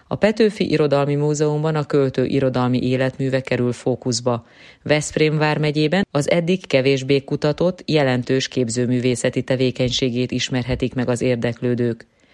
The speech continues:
Iszkázi szülőházában pedig megújult közösségi helyszínek fogadják majd a látogatókat.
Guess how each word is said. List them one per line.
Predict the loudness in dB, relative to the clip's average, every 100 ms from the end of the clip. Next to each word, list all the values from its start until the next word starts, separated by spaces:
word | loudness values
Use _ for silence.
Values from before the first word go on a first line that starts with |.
| -20 -20 -20 -2
Iszkázi | 0 2 2 2 0
szülőházában | 0 2 2 2 0 0 0 0 0 0
pedig | 0 -2 -2
megújult | -2 0 2 2 2 0
közösségi | 0 0 2 2 0 0 0
helyszínek | 0 -2 -2 -4 -4
fogadják | -4 -2 0 0 -2 -2
majd | -4 -2
a |
látogatókat. | -2 -4 -6 -4 -4 -4 -4 -4 -6 -8